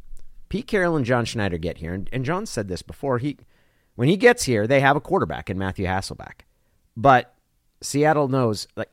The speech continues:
the first, they need to find a successor at that position. Even if, even if Matt's going to hang around, which he did for a year, and even if they had extended him, which they kinda tried to do in two thousand eleven. I'm not sure how, sure how, how earnest that effort was, but they certainly tried to do that.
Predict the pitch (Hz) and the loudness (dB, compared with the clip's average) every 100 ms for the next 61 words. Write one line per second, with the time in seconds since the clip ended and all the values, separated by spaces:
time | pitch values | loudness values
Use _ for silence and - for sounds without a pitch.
0 | - 127 123 - 160 - - - 135 160 | -4 0 0 2 2 0 -6 2 4 6
1 | 160 131 - 123 110 - - - 95 - | 4 0 0 0 0 -4 -6 -6 -6 -6
2 | 71 - 71 - 85 78 - - - 240 | -10 -12 -14 -14 -14 -14 -16 -20 -2 2
3 | 262 240 - - 226 233 185 175 160 - | 4 2 -2 -4 2 4 4 4 2 0
4 | - 143 139 127 143 135 101 127 139 127 | -4 0 2 2 0 0 0 -2 -2 2
5 | 156 - 160 120 92 87 _ _ _ _ | 2 2 0 2 0 -2 _ _ _ _
6 | _ - 156 175 180 170 175 143 156 147 | _ 2 6 6 4 2 4 4 4 0
7 | - 185 165 139 92 110 101 131 208 - | -2 0 0 0 -2 -2 -2 -2 -4 -6
8 | - _ - 247 190 202 135 - 110 92 | -12 _ -4 -2 4 4 2 0 -2 -2
9 | 78 87 80 - _ _ 135 117 135 120 | -6 -6 -8 -12 _ _ -6 -2 -2 0
10 | 104 95 90 127 226 233 196 160 139 - | 0 0 -4 0 4 4 6 4 2 -6
11 | _ - 160 127 123 - - 123 117 165 | _ 0 2 4 4 2 0 -2 2 2
12 | 180 143 - 117 107 104 95 85 90 - | 2 0 -2 -2 2 2 2 -2 -6 -8
13 | 82 117 - 233 233 233 185 147 135 101 | -6 -6 -4 -2 0 0 0 0 0 -2
14 | 85 78 71 69 | -4 -10 -10 -12